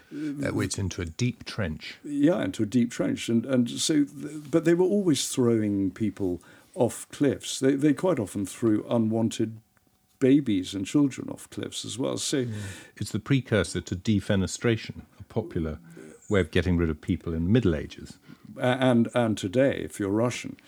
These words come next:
Speaker 2: I see another, another Russian oil man was, fell out of a sixth-story window in a Moscow hospital. <laughs> So it can happen to the best of people and the worst. But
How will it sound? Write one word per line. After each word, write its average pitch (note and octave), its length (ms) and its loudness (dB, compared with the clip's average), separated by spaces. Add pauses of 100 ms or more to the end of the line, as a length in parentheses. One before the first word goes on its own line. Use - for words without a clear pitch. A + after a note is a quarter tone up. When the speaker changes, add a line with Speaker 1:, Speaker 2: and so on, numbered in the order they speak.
(220)
Speaker 2:
I G#2 80 -4
see A2+ 220 2
another, G2+ 600 0
another F#2+ 360 -4
Russian G2 600 -4
oil G#2+ 480 0 (240)
man F#2 480 0
was, F#2+ 320 -4 (160)
fell A2 380 2
out G2 300 -2
of F#2+ 100 -6
a G2 80 -4
sixth-story G2 760 -2
window A2 600 0
in G2 120 -2
a G2 80 -2
Moscow G2+ 480 -2
hospital. - 580 -2
<laughs> - 300 -18
So - 480 2 (720)
it C#3 160 6
can D#3 140 2
happen C#3 400 2
to B2+ 140 0
the A#2 80 -2
best A#2 360 2
of G#2+ 100 -10
people G2 380 -2 (140)
and B2+ 260 6
the A#2+ 60 6
worst. A2 560 2 (380)
But C#3 260 6